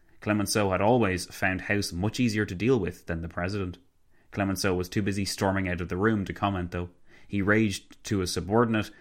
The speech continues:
that he had never expected such immovable opposition to French demands. It must have seemed especially unfair, considering the fact that Britain,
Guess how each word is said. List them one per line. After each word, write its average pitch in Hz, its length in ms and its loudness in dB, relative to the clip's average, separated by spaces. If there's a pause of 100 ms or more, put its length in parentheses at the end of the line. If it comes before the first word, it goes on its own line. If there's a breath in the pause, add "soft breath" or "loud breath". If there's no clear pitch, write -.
(140 loud breath)
that 110 100 -6
he 127 80 2
had 117 100 4
never 123 300 4
expected 117 480 -2
such - 280 -6
immovable 123 600 2
opposition 95 600 -4
to 90 80 -4
French 85 340 -4
demands. 85 460 -6 (420 loud breath)
It 110 80 0
must 110 220 2
have 90 100 -4
seemed 107 260 0
especially 117 500 0
unfair, 92 640 -2
considering 98 460 -2
the 98 80 -2
fact 101 360 0
that 85 140 -6
Britain, 113 380 0